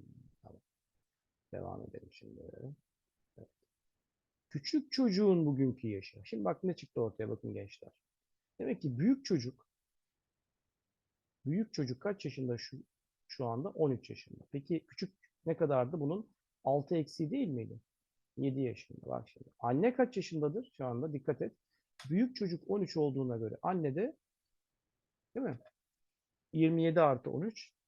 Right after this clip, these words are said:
yani kırk yaşında olarak bulunmuş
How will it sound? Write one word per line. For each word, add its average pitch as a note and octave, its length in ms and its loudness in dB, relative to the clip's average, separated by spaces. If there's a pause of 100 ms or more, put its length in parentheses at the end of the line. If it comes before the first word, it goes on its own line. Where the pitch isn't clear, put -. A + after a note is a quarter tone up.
yani C#3 420 0 (400)
kırk - 340 -2
yaşında G#2 380 -4
olarak C3 480 -2 (540)
bulunmuş A2 640 -6